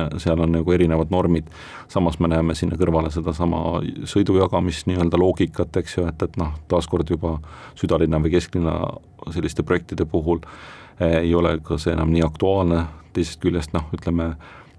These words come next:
eh, ütleme, elamute puhul, mis on nii-öelda linnast väljas, noh,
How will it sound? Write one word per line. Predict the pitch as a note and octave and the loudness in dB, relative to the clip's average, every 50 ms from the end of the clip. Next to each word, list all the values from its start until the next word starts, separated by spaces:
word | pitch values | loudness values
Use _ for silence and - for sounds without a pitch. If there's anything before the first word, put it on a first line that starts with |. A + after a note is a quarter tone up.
| - - - | -20 -12 -8
eh, | - F2+ F2 F2 F2 E2+ E2+ F2 - D#2 - - E2 | -6 -4 -2 -2 -4 -4 -4 -6 -6 -6 -6 -6 -6
ütleme, | - - F2+ F2 F2+ | -4 -2 0 2 2
elamute | G2 G2 F2 E2+ E2+ - - E2 | 4 4 4 2 2 0 -2 -2
puhul, | - F2 E2+ F2 E2+ | 0 0 2 2 2
mis | E2+ E2+ D#2+ - | 2 0 0 0
on | E2+ E2+ E2+ E2+ E2 | 0 0 0 0 0
nii-öelda | E2 E2+ E2+ E2+ E2 D#2 E2 E2 E2 E2 E2 E2 E2+ E2 D#2 - - | 2 2 2 2 2 2 0 0 0 0 -2 -2 -4 -4 -4 -4 -2
linnast | G2 F2+ F2 D#2 - - | -2 0 0 -2 -2 0
väljas, | G2+ F#2 F2+ E2 E2 D#2 - - - | 0 2 4 4 2 0 -2 -8 -8
noh, | - D2+ D2+ | -8 -8 -6